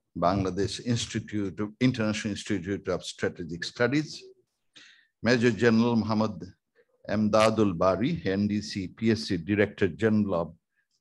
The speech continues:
base, Doctor Syed Anwar Hussain, Bangabandhu Chair, uh, Professor of Bangladesh University of Professionals,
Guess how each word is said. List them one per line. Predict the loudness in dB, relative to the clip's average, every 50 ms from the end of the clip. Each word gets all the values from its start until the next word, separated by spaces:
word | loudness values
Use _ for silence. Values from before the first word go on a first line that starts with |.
| -8
base, | -2 0 0 0 0 -2 -8 -12 -14 -16 -18 -20 _ _ _ _ _ _ _ _ -20 -20 _ _ _ -2
Doctor | -2 -2 0 2 0 0
Syed | 0 2 2 4 4 4 2 0 -4 -2
Anwar | 0 2 4 4 4 4
Hussain, | 2 0 -4 -6 -10 -12 -6 -6 -6 -4 -4 -2
Bangabandhu | 0 0 2 2 2 2 0 -2 -2 -2 -4 -8
Chair, | -10 -4 0 0 2 2 0 -2 -6 -10 _ _ _ _ _ -20 _ -20 _ _ _ -6 -2
uh, | 0 0 0 0 -2
Professor | -2 0 2 2 2 2 0 -4 -2 0 0 2 2 2 0 -4 -8
of | -8 -8 -2
Bangladesh | -2 0 0 0 -2 -4 -4 -6 -6 -8 -4 0 0
University | 0 0 2 -2 -2 -2 -4 -6 -8 -8 -8 -6 -6
of | -6 -6 -8
Professionals, | -12 -12 -8 -6 -6 -6 -4 -4 -4 -6 -6 -8 -12 -18 -20 -20